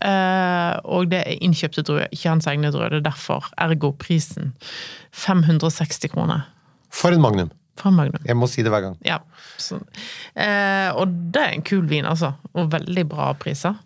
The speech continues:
Speaker 1: Ehm, en annen produsent også, fra U S A, når vi var inne på amerikansk vin, Stolpman sin Syrah,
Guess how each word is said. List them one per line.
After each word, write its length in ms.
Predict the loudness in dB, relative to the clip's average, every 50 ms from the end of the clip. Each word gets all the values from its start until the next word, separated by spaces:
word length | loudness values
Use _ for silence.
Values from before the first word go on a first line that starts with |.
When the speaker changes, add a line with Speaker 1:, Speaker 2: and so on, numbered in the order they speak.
| _ _ _ _ -2
Speaker 1:
Ehm, 800 | -2 0 0 0 0 0 2 2 2 2 2 2 0 -2 -4 -8 _ -6 -4
en 140 | -4 -2 0
annen 440 | 2 2 4 4 4 4 2 2 0
produsent 420 | -2 -2 0 0 2 0 0 2 0
også, 220 | 0 0 0 -4 -8 -14 _ _ _ -16
fra 160 | -8 -4 0 2
U 80 | 2 2
S 140 | 2 2
A, 140 | 4 4 6
når 100 | 6 6
vi 60 | 6 4
var 80 | 4
inne 180 | 4 4 2 2
på 140 | 2 0 0
amerikansk 560 | 0 0 2 0 0 0 0 -2 -4 -4 0
vin, 180 | -2 -2 -2 -2 -6 -12 -18 -18 -18 -18 -20 -20 _ _ _ -12
Stolpman 800 | -10 -8 -4 0 2 2 2 0 0 2 2 4 4 2 0 -2 -4 _ _ _ -12
sin 220 | -4 0 2 2 2
Syrah, 400 | 2 0 2 2 4 4 2